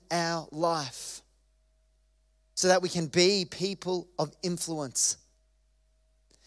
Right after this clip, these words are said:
You know, I'm asking the Lord every day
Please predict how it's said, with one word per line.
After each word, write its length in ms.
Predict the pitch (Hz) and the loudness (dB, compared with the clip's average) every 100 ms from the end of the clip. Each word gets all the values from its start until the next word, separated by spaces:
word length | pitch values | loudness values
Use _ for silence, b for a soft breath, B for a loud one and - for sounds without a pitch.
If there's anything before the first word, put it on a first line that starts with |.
| b b | b b
You 80 | 156 | 0
know, 100 | 160 | 2
I'm 360 | 165 165 180 | 2 0 0
asking 420 | 175 175 170 165 156 | 0 0 -2 -2 -2
the 80 | |
Lord 260 | 151 160 151 | 2 4 4
every 240 | 156 147 | 2 0
day 380 | 160 151 139 123 | 0 0 0 -6